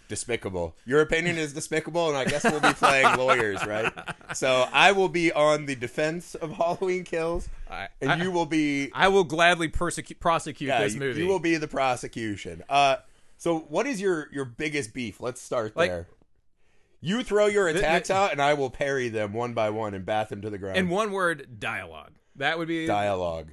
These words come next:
Speaker 2: That would be the most cringy thing about this movie. And the
Speaker 1: That
Speaker 2: other
Speaker 1: is,
Speaker 2: thing is, it's
Speaker 1: that
Speaker 2: just
Speaker 1: is always what people watch for Halloween for, is
Speaker 2: I, right, I
Speaker 1: dialogue.
Speaker 2: know.
Speaker 1: <laughs>
Speaker 2: It, it has to be really bad to make you hate a Halloween movie, too. And it is that bad. But, uh,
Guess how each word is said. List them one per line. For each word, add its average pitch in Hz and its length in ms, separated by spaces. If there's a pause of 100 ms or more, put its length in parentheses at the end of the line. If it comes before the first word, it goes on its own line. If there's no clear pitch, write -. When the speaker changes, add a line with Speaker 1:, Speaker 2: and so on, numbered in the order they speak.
(400)
Speaker 2:
That 151 140
would 190 100
be 175 80
the 165 120
most 160 260
cringy 165 540
thing 143 180
about 127 240
this 120 100
movie. 113 200
And 135 80
the 131 60
Speaker 1:
That 147 100
Speaker 2:
other 151 100
Speaker 1:
is, 180 80
Speaker 2:
thing 196 80
is, 170 120
it's 180 60
Speaker 1:
that 147 120
Speaker 2:
just 175 120
Speaker 1:
is 165 80
always 147 300
what 127 160
people 127 300
watch 117 260
for - 80
Halloween 104 440
for, 95 200
is 135 160
Speaker 2:
I, - 40
right, 131 200
I 143 140
Speaker 1:
dialogue. 254 340 (160)
Speaker 2:
know. 330 60
Speaker 1:
<laughs> - 0
Speaker 2:
It, 302 160
it 165 60
has 220 180
to 190 40
be 220 100
really 202 440
bad 190 300
to 170 60
make 175 180
you 160 80
hate 160 320 (100)
a 139 100
Halloween 156 460
movie, 113 260
too. 123 360
And 131 100
it 151 100
is 143 180
that 139 240
bad. 135 340 (500)
But, 156 300 (680)
uh, 135 360